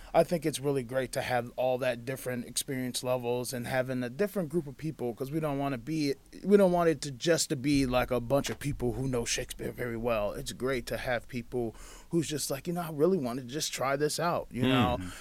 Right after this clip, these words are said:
Speaker 1: and, and, and getting them involved and, and, and growing their passion for Shakespeare.
Speaker 2: Fantastic.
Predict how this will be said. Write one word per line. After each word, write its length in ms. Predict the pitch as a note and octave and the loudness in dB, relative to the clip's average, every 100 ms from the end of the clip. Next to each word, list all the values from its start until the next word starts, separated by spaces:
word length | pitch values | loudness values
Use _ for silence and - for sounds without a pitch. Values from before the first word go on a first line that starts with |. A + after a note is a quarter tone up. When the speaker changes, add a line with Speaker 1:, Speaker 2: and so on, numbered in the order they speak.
| - - | -12 0
Speaker 1:
and, 300 | D#3 D3 C#3+ | 2 4 2
and, 320 | D3 D3 C#3 | 0 0 -2
and 140 | C#3+ | 0
getting 260 | C#3+ E3+ C#3+ | 2 2 4
them 180 | D#3+ D3+ | 2 2
involved 680 | C3+ A#2 A#2 A2 G2+ A2 - | 0 0 2 2 0 -4 -6
and, 320 | C#3 C3+ C3+ - | -6 -6 -8 -6
and, 360 | C3+ B2 B2 - - | -4 -2 -4 -8 -4
and 400 | C3 B2+ B2 A#2 | -2 -2 -4 -2
growing 320 | D3 C#3+ C3 | 0 0 0
their 160 | C#3 C#3 | 0 -2
passion 680 | - A2+ A2+ - G2+ F2 A2 | -2 -2 -2 -4 -6 -8 -14
for 180 | - G2+ | -12 -10
Shakespeare. 580 | - G2 F2+ - B1 - - | -8 -6 -8 -8 -10 -12 -6
Speaker 2:
Fantastic. 760 | - E2 G2+ G#2 A#2 - - | -2 -2 0 0 0 -2 -6